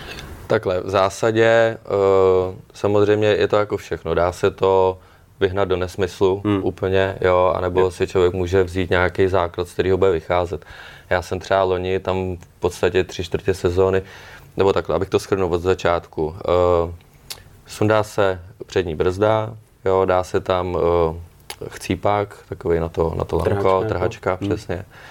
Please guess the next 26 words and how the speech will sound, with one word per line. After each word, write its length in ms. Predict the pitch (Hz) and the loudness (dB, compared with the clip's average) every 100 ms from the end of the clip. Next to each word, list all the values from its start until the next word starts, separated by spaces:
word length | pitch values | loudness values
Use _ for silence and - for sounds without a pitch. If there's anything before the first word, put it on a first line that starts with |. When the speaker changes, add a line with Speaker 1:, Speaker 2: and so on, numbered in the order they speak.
| - - - - | -20 -20 -18 -4
Speaker 1:
Eh, 600 | - 92 90 90 90 85 - - - | 0 2 4 4 2 -2 -8 -20 -16
sníží 340 | - 101 95 | -4 -2 0
se 160 | 98 101 | 0 -2
to 280 | 85 95 87 | 0 2 2
a 40 | |
přitvrdí 500 | 87 - 87 87 87 | 0 -4 -2 -2 -2
na 100 | 90 | -2
pérování 580 | 87 87 87 87 90 87 | 0 2 4 2 0 -2
jak 140 | 82 87 | -8 -8
na 100 | 85 | -12
předku, 360 | - 85 - | -8 -8 -8
tak 180 | 78 80 | -6 -4
na 100 | 85 | -2
zadku. 600 | 90 95 - 92 95 98 - - - - - | 0 -2 0 2 2 2 -8 -20 -20 -20 -2
Eh, 340 | 90 87 82 80 | 2 2 2 -2
do 140 | - 95 | -2 0
zádu 340 | 98 95 92 | 2 2 0
se 180 | 90 92 | -2 0
dá 300 | 90 90 87 | 2 2 0
třípalcový 640 | - 85 90 87 - 87 | -6 -6 -2 -2 0 0
ráfek 460 | 80 80 85 - 98 - | 2 0 -2 -6 -6 -8
v 40 | - | -4
ideálním 400 | 90 87 90 90 | -2 0 -2 -4
případě, 540 | - - 98 95 95 | -8 -4 0 0 0
Speaker 2:
Mhm. 260 | 107 98 110 | 0 -2 -4
Speaker 1:
protože 340 | - 87 95 | -6 -4 0